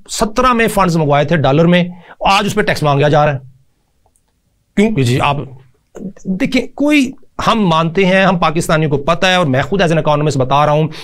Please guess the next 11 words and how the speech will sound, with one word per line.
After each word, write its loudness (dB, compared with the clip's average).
एफ़बीआर 0
पे -2
बहुत 2
ज्यादा 2
प्रेशर 0
है 2
कि 0
टैक्स -4
कलेक्ट -2
किया 2
जाए, -2